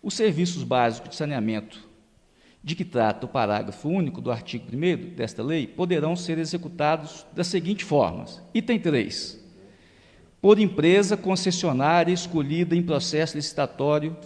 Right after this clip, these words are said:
de concessão, nos termos da Lei Federal nove mil novecentos e oitenta e sete barra noventa e cinco.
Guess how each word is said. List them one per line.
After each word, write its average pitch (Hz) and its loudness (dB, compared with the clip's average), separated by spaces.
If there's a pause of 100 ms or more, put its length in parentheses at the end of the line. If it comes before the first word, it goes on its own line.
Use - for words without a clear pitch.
(560)
de 131 -6
concessão, 196 4
nos 151 -4
termos 160 2
da 160 4
Lei 143 2
Federal 139 0
nove 135 -2
mil 143 0 (420)
novecentos 131 -2
e 127 -4
oitenta 120 -4
e 151 -4
sete 147 -4 (280)
barra 127 0
noventa 135 -6
e 143 -6
cinco. 92 -8